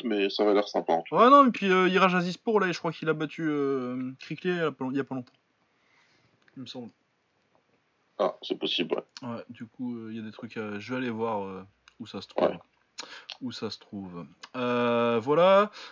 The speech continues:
Speaker 2: Euh, bah, du coup, on peut peut-être rester en Asie et, euh, partir au One.
Speaker 1: Ouais.
Speaker 2: Je pense que c'est bien, comme ça, on, on bouge pas trop. Euh, alors, le One, euh, qu'est-ce qu'il y avait ? Il y avait un main event en M M A, euh, pour une fois un peu intéressant, parce que c'est le retour de Bibi Fernandez.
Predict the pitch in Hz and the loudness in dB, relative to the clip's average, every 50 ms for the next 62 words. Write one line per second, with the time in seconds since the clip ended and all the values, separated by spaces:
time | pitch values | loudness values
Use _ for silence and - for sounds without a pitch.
0 | - _ - - - 147 175 175 185 196 - 247 254 220 190 185 - 196 175 - | -4 _ 8 8 10 10 8 8 6 2 2 2 2 2 2 0 0 -2 -4 -2
1 | - 185 180 - - 190 190 185 190 185 180 185 202 202 196 185 180 170 165 160 | -2 -4 -2 2 2 2 2 4 2 0 0 -2 -2 -2 -2 0 2 2 4 4
2 | 160 160 156 156 156 - 143 - - 170 160 165 165 165 185 220 254 269 262 - | 4 4 4 4 2 2 -2 0 -2 -2 0 0 2 2 2 2 0 -2 -8 -12
3 | _ _ _ _ _ _ _ _ _ _ _ _ _ _ _ _ _ _ - - | _ _ _ _ _ _ _ _ _ _ _ _ _ _ _ _ _ _ 2 6
4 | - - - - - - _ _ _ _ _ - - - - - - 135 131 - | 6 6 4 4 -2 -10 _ _ _ _ _ -20 -20 -18 -18 -12 -10 -10 -10 -8
5 | - 143 127 - - 131 131 147 170 170 151 127 - 143 139 139 135 127 123 120 | -8 -8 -10 -8 -8 -8 -6 -6 -6 -6 -8 -10 -8 -8 -6 -4 -4 -2 -2 -2
6 | 120 117 - - 131 123 - 160 160 170 - _ _ - - - - - - - | -4 -4 -4 -6 -8 -6 -4 -6 -6 -6 -8 _ _ -14 -12 -12 -12 -12 -14 -18
7 | _ _ - 135 143 143 143 147 147 143 147 147 147 147 147 147 147 147 - - | _ _ 0 4 6 6 6 6 6 6 6 6 6 6 6 6 4 4 4 6
8 | 180 190 185 175 165 156 165 190 202 202 196 196 190 185 180 175 170 165 156 151 | 6 8 10 10 10 10 8 6 4 4 6 4 4 4 2 0 0 0 0 0
9 | 147 139 131 135 127 123 120 120 117 117 113 113 110 107 101 101 104 104 95 92 | 0 0 -2 -2 0 0 0 0 0 0 -2 -2 -2 -2 -4 -4 -4 -6 -6 -8
10 | 87 - - - - - _ - 170 165 - - - 175 170 160 160 156 151 147 | -10 -12 -12 -12 -14 -10 _ -6 -6 -6 -6 -6 -2 0 2 2 4 4 4 2
11 | 139 127 127 131 127 127 139 139 143 156 165 165 170 170 165 170 165 160 170 170 | 2 2 2 0 2 2 2 2 2 2 0 0 -2 -2 0 -2 0 0 0 -2
12 | 160 - 165 151 156 156 156 156 156 156 156 151 147 143 135 131 131 127 127 123 | 0 0 0 0 0 0 0 -2 -2 0 0 0 0 0 0 -2 -2 -4 -4 -6
13 | - 160 160 156 147 - 156 147 139 - 147 143 131 139 139 139 135 - 147 135 | -4 -4 -4 -4 -4 -4 -4 -4 -4 -4 -4 -4 -2 -2 -2 -2 -2 -4 -8 -10
14 | - - - - 135 120 123 131 123 - 127 127 127 120 120 120 120 123 120 - | -10 -14 -12 -10 -8 -6 -6 -8 -8 -8 -6 -6 -4 -4 -4 -6 -6 -6 -6 -6
15 | 123 117 117 117 123 147 | -4 -4 -4 -2 -2 -4